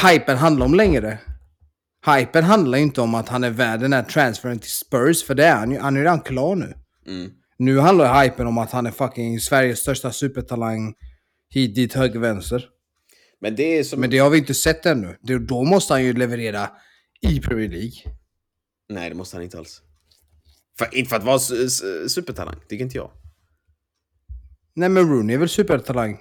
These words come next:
Speaker 1: då?
Speaker 2: Han är det.
Speaker 1: Med tanke på att han har levererat i Champions.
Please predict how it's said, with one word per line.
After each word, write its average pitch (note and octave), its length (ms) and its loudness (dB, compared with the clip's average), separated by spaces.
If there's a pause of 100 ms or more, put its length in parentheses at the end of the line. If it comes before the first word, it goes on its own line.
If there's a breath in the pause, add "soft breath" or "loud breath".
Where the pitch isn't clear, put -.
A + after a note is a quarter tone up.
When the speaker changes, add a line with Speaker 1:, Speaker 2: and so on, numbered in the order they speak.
(160)
Speaker 1:
då? C3 340 -4
Speaker 2:
Han F#2+ 200 -2
är A2+ 180 -2
det. E2 120 -8
Speaker 1:
Med C#3+ 140 2
tanke C3+ 240 0
på A#2+ 80 -2
att A#2 80 -2
han B2 120 -2
har B2 140 0
levererat A#2+ 420 -2
i - 40 -18
Champions. A#2+ 540 -12